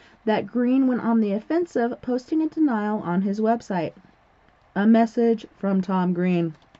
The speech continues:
Hey everybody, it's Tom. Listen, all of us at the show here have been reading the message board for the last couple of weeks and getting more and more distressed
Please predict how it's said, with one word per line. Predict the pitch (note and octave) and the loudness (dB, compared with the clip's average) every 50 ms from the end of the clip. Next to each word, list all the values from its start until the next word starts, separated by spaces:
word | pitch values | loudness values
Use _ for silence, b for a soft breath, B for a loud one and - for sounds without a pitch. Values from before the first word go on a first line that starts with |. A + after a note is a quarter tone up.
| _ _ _ _ _ _ b b b b b b _ | _ _ _ _ _ _ b b b b b b _
Hey | - D#4+ D4+ | -4 -2 0
everybody, | C#4+ B3+ B3+ B3 G#3 A3+ A3+ A3+ A3+ A3+ A3+ A#3+ A3+ - - | 0 0 0 0 2 4 4 6 6 6 6 4 2 0 -6
it's | B3 C4+ - - | -8 -8 -8 -10
Tom. | - - D4 C#4 C4 A#3 G#3+ G3 F#3+ - - | -8 -4 -2 0 0 0 0 -2 -4 -6 -6
Listen, | A3 C4 F#3 - - - B3+ A3 F3 D#3+ F3+ - _ b b b b b b b b b - | -4 -4 -4 -4 -4 -6 -6 -4 -4 -4 -6 -8 _ b b b b b b b b b -6
all | E3 F3 F#3+ G#3+ | -4 -2 0 0
of | A3 | 0
us | A#3 B3 B3+ B3+ C4 B3+ - - - | 0 2 2 0 -2 -4 -6 -8 -6
at | F3 F#3 G3+ - | -4 -4 -4 -4
the | C#4+ | -6
show | D4 - - C#4+ C4 C4+ C#4 | -8 -6 -6 -4 -4 -2 -4
here | C4 - - B3+ A3 G#3+ G#3+ A3 A3 A3 - | -4 -4 -2 -2 0 0 0 -2 -4 -6 -8
have | - G3+ G3 G3+ | -8 -8 -6 -4
been | A3 B3+ C4+ B3+ | -2 0 0 0
reading | B3 B3 A#3+ C4 C#4 | 0 0 -2 -2 -2
the | C#4+ C#4+ | -2 -2
message | B3+ A#3 A3+ A#3 - A#3+ A3 A3 A3 | -2 -2 -2 -2 -4 -6 -6 -6 -4
board | G#3+ G3+ G#3 G3+ G3+ G3 | -4 -2 -2 -2 -4 -6
for | - A#3 | -6 -6
the | A3 A3 | -6 -4
last | G#3 G3+ G3 G3 - - | -2 -2 -4 -4 -6 -8
couple | - G#3 G3+ G#3 A3+ | -10 -6 -4 -2 -4
of | B3+ C#4 | -2 -4
weeks | B3 A#3+ A3+ A3+ A3+ - _ _ - | -4 -4 -4 -4 -6 -8 _ _ -6
and | A#3+ A#3+ A#3+ B3 B3+ D4 D#4 D#4+ B B B B B B B B B - | -4 -2 -2 0 0 0 0 -2 B B B B B B B B B -8
getting | G#3+ B3 C#4+ D#4+ D#4+ D#4 | -4 0 2 2 4 4
more | D4 C4+ C4 C4+ C#4 | 4 2 2 0 0
and | C#4+ C4+ | 0 0
more | A#3+ B3 B3+ | 0 0 -2
distressed | D4+ D4 - - B3+ A3+ A3 A3+ A3 - | -4 -6 -6 -2 0 2 2 2 0 -4